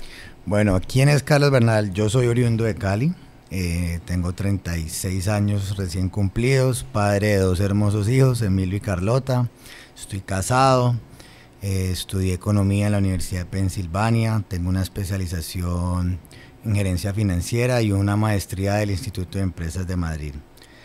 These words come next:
En mi tiempo libre, eh, hacía mucho trabajo social con el ejército, soy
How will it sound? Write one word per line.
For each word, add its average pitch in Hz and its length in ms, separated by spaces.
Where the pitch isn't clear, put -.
En 107 80
mi 104 100
tiempo 101 420
libre, 120 640
eh, 98 560
hacía 101 320
mucho 107 260
trabajo 104 280
social 95 260
con 107 160
el 101 100
ejército, 113 720
soy 92 520